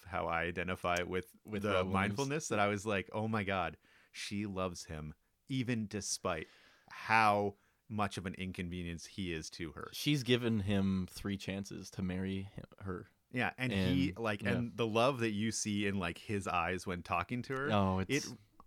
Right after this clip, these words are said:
Speaker 1: I really like the chemistry, and they make it pretty believable
Speaker 2: They do.
Speaker 1: between two adults.
Speaker 2: Mm-hmm.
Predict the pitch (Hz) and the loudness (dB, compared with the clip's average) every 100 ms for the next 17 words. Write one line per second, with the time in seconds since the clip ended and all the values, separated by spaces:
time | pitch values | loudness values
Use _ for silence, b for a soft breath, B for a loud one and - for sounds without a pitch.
0 | _ - 120 160 180 165 156 - - 98 | _ -2 0 2 0 2 0 -2 -2 0
1 | 95 101 92 90 95 95 87 - 131 135 | 0 -2 -2 0 0 -2 -4 -6 -4 -4
2 | 104 98 98 87 76 73 113 95 90 107 | -2 -2 -2 -2 -4 4 4 6 4 2
3 | 95 107 87 80 - - - 110 98 87 | -2 -4 -4 -4 -8 -16 -8 -2 0 0